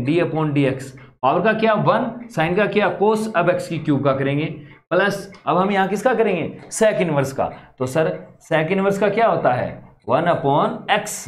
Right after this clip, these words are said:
root x की स्क्वायर माइनस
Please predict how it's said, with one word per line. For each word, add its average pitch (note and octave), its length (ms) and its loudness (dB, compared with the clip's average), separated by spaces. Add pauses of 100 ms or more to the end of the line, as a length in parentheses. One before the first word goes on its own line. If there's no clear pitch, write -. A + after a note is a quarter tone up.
(960)
root G3+ 480 0 (500)
x E3+ 260 -2
की A#3 160 -4
स्क्वायर G3 540 0 (880)
माइनस G#3 540 0